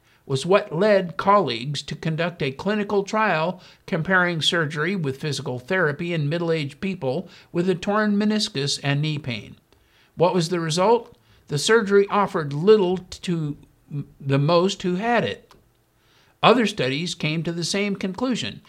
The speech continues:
and so did a meta-analysis published last year of nine clinical trials testing the meniscus surgery. Patients tended to report less pain, but patients reported less pain no matter what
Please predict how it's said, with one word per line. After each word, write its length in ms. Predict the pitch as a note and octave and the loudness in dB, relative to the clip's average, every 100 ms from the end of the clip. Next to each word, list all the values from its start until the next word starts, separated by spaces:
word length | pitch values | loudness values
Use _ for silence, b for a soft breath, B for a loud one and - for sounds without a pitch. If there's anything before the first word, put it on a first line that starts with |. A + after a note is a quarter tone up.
| B B | B B
and 180 | D3+ D3+ | -2 2
so 220 | A3+ A#3 | 4 4
did 180 | A3 G3 | 4 4
a 100 | F#3+ | 4
meta-analysis 1120 | F3+ A3 B3+ - C#3+ C#3 A#2 A#2 B2+ F#3 F3+ | 4 2 0 0 0 -2 -2 -6 -4 -4 -4
published 480 | - D3+ D3 C#3+ - | -2 -2 -2 -4 -2
last 340 | C3 B2 - | -2 -2 -4
year 320 | C3 C3+ F3 F3+ B B B B | -4 -4 -4 -8 B B B B
of 160 | C#3 C3+ | 2 4
nine 580 | C#3+ G3+ A3 A3+ A3 | 4 4 4 2 0
clinical 480 | G#3+ G#3 G3+ F#3 E3+ | -2 0 0 -2 -6
trials 540 | D#3+ G#3+ G#3+ E3 E3 - | -4 0 2 2 0 -4
testing 480 | - G3+ G3 E3+ | -2 -2 -2 -4
the 100 | F#3 | 0
meniscus 480 | F#3+ D#3 D3+ D3 E3 | 0 0 0 -2 -4
surgery. 580 | - G#3 F#3+ B2+ F2+ - _ _ B B B B | -2 0 0 -2 -8 -12 _ _ B B B B
Patients 520 | - G#3 G#3 G#3+ G#3+ - | 0 2 2 -2 -6 -4
tended 400 | G3 F#3+ C#3+ C#3+ | -2 -2 -4 -4
to 60 | |
report 600 | C#3 C3 D#3 D3+ D3+ D3 - | -4 -4 0 2 2 -2 -4
less 380 | C#3 D3 D3 - | 0 0 0 -4
pain, 480 | - B3 G#3+ D#3+ C3+ | -4 -2 0 -2 -2
but 440 | F#3+ A3+ G2 - _ b b b b | 0 0 -2 -8 _ b b b b
patients 440 | B2+ B2 C#3 B2+ | -2 -2 -2 -4
reported 440 | C#3 B2+ D#3 E3+ D3+ | -6 -2 0 0 0
less 220 | E3+ D#3+ | 0 0
pain 240 | F3+ G#3 | -2 -2
no 80 | A3 | 0
matter 320 | A3 A#3+ A#3 | 2 2 2
what 480 | G#3+ A#3 C4+ - - | 2 0 0 0 -6